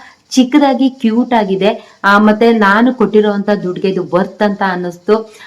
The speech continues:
ಆ, ಮತ್ತೆ ವುಡ್ ಕೂಡ ತುಂಬಾ ಚೆನ್ನಾಗಿದೆ. ಆ, ಫಿನಿಶಿಂಗ್ ಕೂಡ ತುಂಬಾ ಚೆನ್ನಾಗ್ ಕೊಟ್ಟಿದ್ದಾರೆ. ನಾನು ಅಂಗಡಿಗೆ ಹೋಗಿ ಮಾಡ್ಸಿರೋ ಅಂಥದ್ದು. ಮಾಡ್ಸಿರೋದನ್ನ ತಗೊಳ್ಳೋದ ಅಂತ ಹೋದೆ, ನಮ್ಮ ಮನೆಯವ್ರಿಗೆ, ಆ, ಯಾಕೋ ಇಷ್ಟ ಆಗ್ಲಿಲ್ಲ.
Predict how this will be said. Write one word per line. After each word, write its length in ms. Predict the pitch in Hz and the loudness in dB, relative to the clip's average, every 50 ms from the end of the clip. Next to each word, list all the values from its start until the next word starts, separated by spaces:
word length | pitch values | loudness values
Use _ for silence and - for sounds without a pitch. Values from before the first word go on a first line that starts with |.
| - - | -10 -4
ಆ, 60 | 180 196 | -2 0
ಮತ್ತೆ 320 | 202 202 196 214 208 202 | 0 0 2 2 0 2
ವುಡ್ 380 | 190 175 170 190 196 180 - 247 | 0 0 0 0 0 2 0 -2
ಕೂಡ 260 | - - 226 208 202 208 | 0 0 0 2 2 2
ತುಂಬಾ 360 | 208 208 202 180 170 180 196 190 | 0 -2 -4 -2 0 0 0 -2
ಚೆನ್ನಾಗಿದೆ. 1040 | - - - 175 156 156 160 185 185 180 180 160 180 208 214 - - - - - _ - | -4 -8 -6 -4 -2 0 0 -2 -2 -2 -2 -2 -2 -2 -4 -6 -12 -20 -20 -12 _ -2
ಆ, 220 | 180 180 180 180 | 2 2 2 2
ಫಿನಿಶಿಂಗ್ 600 | 180 - 226 208 214 214 214 - 220 214 208 202 | 2 2 2 2 2 2 0 -2 -4 -4 -4 -4
ಕೂಡ 140 | 202 196 190 196 | -4 -4 -4 -4
ತುಂಬಾ 380 | 190 - 196 185 185 196 220 233 | -4 -4 -6 -4 -2 0 0 0
ಚೆನ್ನಾಗ್ 320 | 233 - 202 185 180 180 | 0 0 -2 -4 -4 -4
ಕೊಟ್ಟಿದ್ದಾರೆ. 760 | - 185 170 170 170 165 170 165 175 196 202 - - _ _ - - _ - | -4 -6 -4 -4 -4 -6 -4 -4 -4 -4 -6 -8 -14 _ _ -20 -20 _ -4
ನಾನು 240 | 175 180 180 190 185 | 0 0 2 2 2
ಅಂಗಡಿಗೆ 460 | 170 165 165 180 196 226 233 220 262 | 0 0 0 2 2 2 4 4 4
ಹೋಗಿ 340 | 247 226 208 202 190 214 226 | 4 4 4 2 0 -2 -2
ಮಾಡ್ಸಿರೋ 480 | 214 180 165 156 156 - - 190 185 180 | -2 0 0 -2 -2 -4 -6 -4 -4 -2
ಅಂಥದ್ದು. 400 | 170 170 165 - 165 170 208 214 | -4 -4 -6 -8 -6 -4 -4 -2
ಮಾಡ್ಸಿರೋದನ್ನ 580 | 202 180 180 196 190 240 226 233 214 240 233 | 0 0 -2 -2 -2 -2 -2 -2 0 -2 -2
ತಗೊಳ್ಳೋದ 440 | 233 214 180 170 170 196 214 226 240 240 233 | 0 2 2 2 2 4 2 4 4 2 2
ಅಂತ 200 | 226 226 226 220 | 2 2 0 0
ಹೋದೆ, 680 | 208 208 196 196 196 240 277 - - - - - _ - | 0 0 -2 -4 -4 -4 -6 -6 -10 -20 -20 -20 _ -6
ನಮ್ಮ 180 | 175 185 175 175 | -4 -2 -2 0
ಮನೆಯವ್ರಿಗೆ, 640 | 170 180 196 202 208 214 208 202 220 214 214 208 | -2 -2 0 0 0 0 0 0 -2 -2 -2 -4
ಆ, 300 | - - 180 180 175 175 | -6 -6 -6 -6 -4 -4
ಯಾಕೋ 280 | 175 180 175 170 - 190 | -4 -4 -4 -4 -4 -4
ಇಷ್ಟ 260 | 175 170 - - 185 | -4 -4 -6 -2 0
ಆಗ್ಲಿಲ್ಲ. 360 | 175 175 175 165 165 160 | 0 0 0 -2 -4 -4